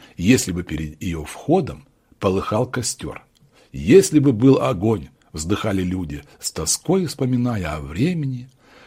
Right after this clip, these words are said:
когда в их становище ярко пылал костёр. Сын мамонта, сова, волчий коготь,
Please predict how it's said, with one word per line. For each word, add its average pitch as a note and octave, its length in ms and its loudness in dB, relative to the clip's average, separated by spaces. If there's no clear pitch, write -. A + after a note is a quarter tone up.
когда B2 280 6
в A#2 80 4
их - 100 0
становище C#3 720 -4
ярко D#2+ 540 -4
пылал F#2 500 -12
костёр. - 640 -16
Сын F#3+ 340 6
мамонта, A#2 720 2
сова, G2+ 600 -4
волчий D3+ 540 6
коготь, B2 460 0